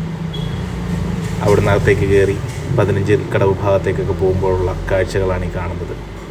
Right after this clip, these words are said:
തൊഴുത്തിലും മുറ്റത്തും എല്ലാം വെള്ളം. പണ്ട് സമയങ്ങളിൽ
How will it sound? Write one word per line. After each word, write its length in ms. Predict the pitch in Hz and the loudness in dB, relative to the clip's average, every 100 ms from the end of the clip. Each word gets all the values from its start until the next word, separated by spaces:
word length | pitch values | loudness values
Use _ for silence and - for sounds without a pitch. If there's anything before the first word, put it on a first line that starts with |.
| - - - - - - - - | -14 -12 -12 -12 -12 -14 -12 2
തൊഴുത്തിലും 520 | 101 98 95 98 92 92 - - - 98 | 6 6 4 2 0 -2 -10 -12 -10 -4
മുറ്റത്തും 480 | 98 - 95 - 92 - - - 95 | -4 -2 -4 -2 -6 -6 -12 -8 -4
എല്ലാം 240 | 95 92 92 | 0 0 0
വെള്ളം. 220 | 90 82 - - - - - - - - - - - - - - - - - - - - - - - - - - - - | -4 -6 -10 -12 -14 -14 -14 -14 -14 -14 -14 -12 -12 -12 -12 -12 -12 -12 -12 -12 -12 -12 -12 -10 -10 -10 -10 -10 -10 -2
പണ്ട് 200 | 113 113 113 | 2 4 4
സമയങ്ങളിൽ 460 | 120 117 117 117 107 | 4 4 6 6 4